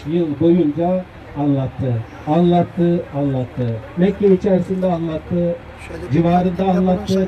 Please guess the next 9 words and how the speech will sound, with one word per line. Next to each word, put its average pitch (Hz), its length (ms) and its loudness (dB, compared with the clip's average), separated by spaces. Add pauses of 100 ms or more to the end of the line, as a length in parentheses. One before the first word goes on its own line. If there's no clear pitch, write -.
çevresinde 151 560 -2
anlattı. 139 640 0 (400)
Ama 156 320 4 (420)
on 208 180 4
üç 175 600 -2
yılın 151 320 2
sonunda 170 640 2 (400)
kendisine 185 600 2 (1500)
inananlar 208 680 4